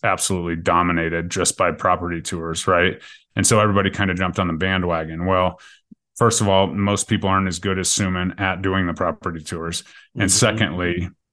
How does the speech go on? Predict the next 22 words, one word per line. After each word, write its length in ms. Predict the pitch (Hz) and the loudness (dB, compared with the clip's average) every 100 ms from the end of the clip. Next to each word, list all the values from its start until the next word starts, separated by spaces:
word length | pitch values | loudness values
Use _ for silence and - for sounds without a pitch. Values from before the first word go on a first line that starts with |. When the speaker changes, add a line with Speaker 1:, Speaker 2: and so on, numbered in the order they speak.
| _ - | _ -2
Speaker 1:
not 320 | 110 98 98 | 2 4 4
everyone 380 | 95 95 92 92 | 4 2 0 2
lives 220 | 92 87 | 0 0
in 100 | 90 | -4
the 60 | 85 | 0
same 280 | - 95 82 | 0 0 -2
place 320 | - 92 - | 0 0 0
that 120 | 87 | -2
he 160 | - 101 | 0 0
lives, 300 | 87 85 90 | 0 -2 -2
where 100 | 90 | -2
you 100 | 87 | -2
can 160 | 92 | -2
get 160 | 85 85 | -2 -2
a 60 | 80 | -4
three 260 | - 92 | -4 -4
quarter 300 | - 92 87 | 2 2 2
of 60 | 85 | 0
a 40 | |
million 300 | 87 87 87 | 0 0 0
dollar 360 | 85 85 82 87 110 _ - | 0 0 -2 -6 -16 _ -6
mansion 760 | 92 90 92 92 90 82 85 | -2 0 2 2 0 0 -2